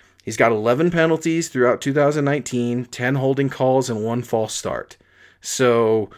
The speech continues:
not a lot has changed for Garrett Bowles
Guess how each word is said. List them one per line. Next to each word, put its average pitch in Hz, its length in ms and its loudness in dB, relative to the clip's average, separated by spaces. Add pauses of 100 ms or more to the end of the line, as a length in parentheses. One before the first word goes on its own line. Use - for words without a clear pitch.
(580)
not 131 360 2
a 214 40 4
lot 185 240 6
has - 120 0
changed 160 380 0
for - 120 -4
Garrett 117 340 4
Bowles 104 560 -2